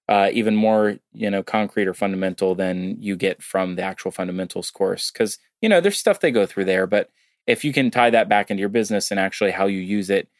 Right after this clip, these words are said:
uh, in your business, that'd be great. And then my third thing would be, um, you know, get them doing real world work as soon as possible, uh, because there's nothing that will uncover,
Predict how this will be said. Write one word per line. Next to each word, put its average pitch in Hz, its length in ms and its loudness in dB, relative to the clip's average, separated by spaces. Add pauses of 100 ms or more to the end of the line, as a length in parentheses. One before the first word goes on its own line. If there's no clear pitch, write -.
(240)
uh, 90 400 2
in 107 160 0
your 107 240 2
business, 95 380 -2
that'd 92 180 -2
be 90 80 -6
great. 69 320 -6
And 107 120 -2
then 117 160 4
my 113 140 4
third 190 380 0
thing 151 260 0
would 127 180 0
be, 120 400 2 (1040)
um, 110 560 4 (560)
you 139 80 2
know, 135 100 4
get 147 220 0
them 139 220 4
doing 117 420 4
real 107 260 4
world 104 360 2
work 98 360 0
as 101 100 -6
soon 95 180 -6
as 95 80 -8
possible, - 560 -12 (460)
uh, 92 180 0
because 101 380 -2
there's 113 220 0
nothing 139 520 2
that 113 180 4
will 110 180 4
uncover, 98 760 0